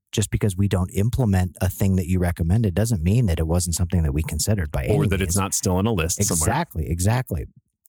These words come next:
Speaker 1: And so, you know, for me, like, kinda taking a step back for a moment is more of a benefit for you guys from a strategic standpoint, 'cause it's gonna give us the runway to really think through, okay,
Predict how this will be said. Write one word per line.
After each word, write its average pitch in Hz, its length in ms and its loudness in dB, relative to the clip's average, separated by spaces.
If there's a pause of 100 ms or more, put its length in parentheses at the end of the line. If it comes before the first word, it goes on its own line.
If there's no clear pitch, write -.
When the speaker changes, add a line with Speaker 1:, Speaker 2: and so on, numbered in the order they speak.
(200)
Speaker 1:
And 120 140 2
so, 110 300 2 (380)
you 127 60 0
know, 107 80 4
for 107 160 0
me, 127 440 2
like, 95 220 0 (680)
kinda 117 280 2 (280)
taking 156 260 0
a 92 140 2 (400)
step - 340 -4
back 101 320 -2
for 92 160 0
a 90 80 4
moment 82 500 2 (440)
is 113 200 0
more 147 300 0
of 131 260 -2
a 107 80 2
benefit 104 400 0
for - 120 -4
you 92 180 2
guys 92 260 -6
from 87 160 -2
a 82 40 2
strategic - 460 -4
standpoint, - 440 -4
'cause 101 180 0
it's 95 120 -2
gonna 101 180 2
give 95 180 0
us 107 160 0
the 92 120 -4
runway 95 480 2
to - 140 -2
really 104 520 2
think 104 340 -2
through, 87 260 0
okay, 92 420 -2